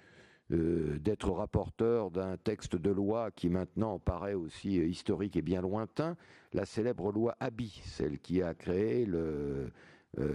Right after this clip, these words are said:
le collège unique. Bon, j'en étais le rapporteur à l'Assemblée nationale. Ça a été assez homérique, parce que, bon, et pourtant c'était un texte important et fondateur.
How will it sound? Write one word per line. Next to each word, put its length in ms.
le 140
collège 300
unique. 440
Bon, 260
j'en 220
étais 300
le 120
rapporteur 640
à 60
l'Assemblée 360
nationale. 580
Ça 180
a 60
été 400
assez 300
homérique, 580
parce 280
que, 800
bon, 240
et 120
pourtant 420
c'était 460
un 100
texte 420
important 760
et 180
fondateur. 640